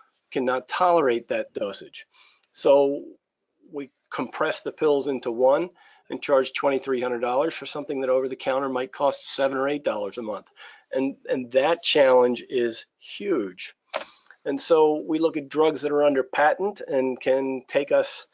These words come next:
on a ride of, of pricing beyond our control, um, regardless of what happens. We see it in the news all the time, like insulin pricing that has gone up some forty-six thousand percent.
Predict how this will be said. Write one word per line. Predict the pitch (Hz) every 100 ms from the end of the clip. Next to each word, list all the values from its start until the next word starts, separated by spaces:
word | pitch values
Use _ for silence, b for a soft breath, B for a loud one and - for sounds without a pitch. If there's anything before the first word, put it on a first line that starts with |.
| b b b
on | - 131
a | 120
ride | 123 131 143 165 156
of, | 127 -
of | 165 131 -
pricing | - 190 135 165 160 147 - -
beyond | 135 131 147 151
our | -
control, | 127 - - 117 165 - b b b _
um, | 127 127 131 127
regardless | 135 120 131 135 170 160
of | 113
what | 110
happens. | 113 107 - 160 - - b b b
We | 135 127
see | - - 175
it | 170
in | 156
the | 143 135 143
news | 147 156 147 - _ _ _ _
all | 156 165 165
the | 147
time, | - 120 123 185 -
like | 143 131 123 - -
insulin | 165 165 151 147
pricing | 135 139 135 160 151
that | 127
has | 127 -
gone | 135 135
up | 135 - _ _
some | - - 131 131 123 b b _
forty-six | - 151 139 - 139 -
thousand | 143 135 127 131 127
percent. | 127 - 131 143